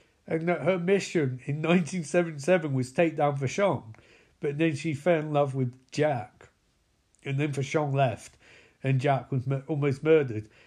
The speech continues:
And find out that Becky started Benetech Industries because her real name is Becky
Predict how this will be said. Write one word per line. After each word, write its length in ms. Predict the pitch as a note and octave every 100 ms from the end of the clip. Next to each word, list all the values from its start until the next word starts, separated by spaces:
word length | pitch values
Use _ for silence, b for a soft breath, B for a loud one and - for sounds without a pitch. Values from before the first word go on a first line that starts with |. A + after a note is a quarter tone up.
| b -
And 160 | D3+
find 200 | G#3 F#3+
out 160 | F#3+ D#3
that 180 | D3+ -
Becky 340 | G#3 G#3 F#3
started 600 | C#3 - D#3+ C#3+ D3 C#3
Benetech 840 | - D3 D3 C3+ - - D3 C#3 - _ _ _ -
Industries 920 | F#3+ F3 B2+ - B2 G#2 G2+ G#2+ - _ _ _ _ _ _ -
because 360 | C#3 D#3+ C#3
her 100 | D3
real 260 | D3 D3+ D3
name 220 | C3+ C#3
is 120 | C#3
Becky 520 | - D3 C#3+ C#3 B2